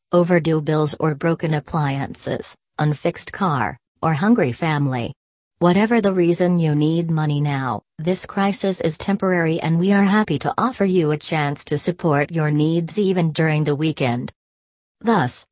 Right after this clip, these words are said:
we have come up with an idea of issuing weekend loans for consumers across Canada who can't wait until Monday and require immediate funding. Yes, our company works round the clock seven days a week to make sure every client is satisfied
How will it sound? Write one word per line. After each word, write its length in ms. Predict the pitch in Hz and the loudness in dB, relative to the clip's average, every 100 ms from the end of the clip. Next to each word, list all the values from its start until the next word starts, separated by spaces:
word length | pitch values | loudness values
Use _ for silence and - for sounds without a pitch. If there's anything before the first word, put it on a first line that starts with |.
| _ | _
we 160 | 156 151 | -2 -2
have 180 | 147 - | -2 -4
come 240 | 175 165 | -2 0
up 200 | 151 - | -2 -2
with 160 | 147 151 | -2 0
an 100 | 151 | 0
idea 460 | 147 147 180 165 - | 0 0 2 2 2
of 120 | 139 | 0
issuing 500 | 139 - 175 165 156 | -2 0 0 0 0
weekend 600 | 147 139 - 117 117 117 | -2 -2 -4 -2 -2 -2
loans 420 | 151 160 139 135 | -2 0 0 -2
for 160 | - 160 | 0 0
consumers 720 | - 143 - 175 165 147 143 | 0 -4 0 0 2 0 0
across 480 | 143 - 190 196 - | -2 -2 0 0 -2
Canada 460 | - 202 196 175 | -2 0 2 2
who 120 | 160 165 | 0 0
can't 320 | - 175 - | 2 0 2
wait 220 | 160 175 | 0 0
until 320 | 156 147 165 | 0 -2 0
Monday 540 | 156 160 165 143 131 135 | 0 0 0 0 0 0
and 160 | 143 | 0
require 460 | 156 - 165 160 151 | 0 0 0 2 2
immediate 520 | 160 175 220 226 - | 0 0 2 2 0
funding. 640 | - 165 147 135 131 123 - _ _ _ | -2 0 0 -2 -6 -10 -16 _ _ _
Yes, 480 | - 220 143 131 - - _ 156 | 0 2 2 0 -4 -8 _ 0
our 160 | 160 | 0
company 480 | - 175 156 156 151 | -2 -4 -2 0 0
works 360 | 139 135 - - | 0 -2 -4 -2
round 300 | 175 190 180 | 0 2 0
the 80 | |
clock 340 | 175 - 226 226 | -2 -2 -2 -2
seven 460 | - 175 156 160 | -4 -2 0 0
days 260 | 156 170 165 | 0 0 0
a 60 | 156 | 0
week 400 | 165 175 - - | 0 -4 -6 -4
to 100 | 170 | 0
make 280 | 165 156 | 0 0
sure 260 | - 262 214 | -2 0 2
every 300 | 170 160 147 | 2 -2 -6
client 500 | - 185 160 123 123 | -2 0 2 0 -2
is 160 | - 175 | -2 0
satisfied 800 | 170 156 160 - - 165 165 | -2 -2 -4 -4 -2 -2 -2